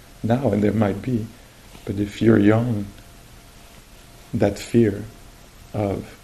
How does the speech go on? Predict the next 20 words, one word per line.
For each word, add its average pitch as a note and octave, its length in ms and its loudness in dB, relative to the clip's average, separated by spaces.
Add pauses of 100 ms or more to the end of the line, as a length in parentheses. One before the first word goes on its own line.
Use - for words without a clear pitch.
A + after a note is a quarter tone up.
(160)
you A2+ 80 -10
know, A2 60 -8 (140)
so - 140 -6
the G2+ 100 -4
freedom A2 400 2
from G2+ 260 -6
the F#2+ 100 -4
fear A#2 440 0
of G2 240 -8
old G2+ 240 -6
age G2 260 -8 (160)
also. - 240 -12 (1000)
And A2 180 -4
how A#2+ 580 2
is G2 220 -6
that G#2 260 -2 (1000)
change A2 300 2
of G#2 180 -4
perspective G#2+ 760 0 (120)
happening? G#2 580 -4